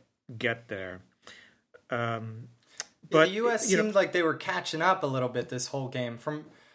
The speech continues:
Speaker 2: from the broadcast, it sounded like there was this, a, a tactical surprise from this Spanish side.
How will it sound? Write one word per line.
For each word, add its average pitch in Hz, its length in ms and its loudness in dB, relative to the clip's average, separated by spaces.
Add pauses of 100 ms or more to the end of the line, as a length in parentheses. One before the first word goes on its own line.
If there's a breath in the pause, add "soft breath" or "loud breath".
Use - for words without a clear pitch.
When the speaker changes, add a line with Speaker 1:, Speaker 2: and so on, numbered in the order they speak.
(160 soft breath)
Speaker 2:
from 165 160 -2
the 170 60 -2
broadcast, 190 680 4
it 151 80 -6
sounded 175 300 -2
like 165 180 2
there 165 100 2
was 147 140 0
this, 147 480 -2
a, 143 140 -4 (260)
a 151 60 -10
tactical 165 640 -4
surprise 160 720 2
from 160 200 -6
this 156 160 -2
Spanish 160 400 0
side. 175 420 -2